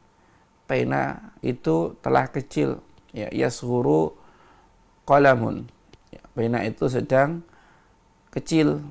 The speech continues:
Nah, kemudian maka kita harus membedakan gaya bahasa dalam bahasa Indonesia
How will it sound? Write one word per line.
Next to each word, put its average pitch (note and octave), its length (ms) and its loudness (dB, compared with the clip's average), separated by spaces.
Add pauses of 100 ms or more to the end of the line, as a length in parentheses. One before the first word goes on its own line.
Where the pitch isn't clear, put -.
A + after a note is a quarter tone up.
(220)
Nah, - 240 -8 (1800)
kemudian F3+ 320 0 (2500)
maka E3 400 6 (1200)
kita G#3+ 560 0 (320)
harus - 720 2 (400)
membedakan C#3+ 880 2 (1600)
gaya D#3+ 320 8
bahasa C3 640 4
dalam A#2+ 320 -2
bahasa C3+ 440 2
Indonesia A#2+ 760 -2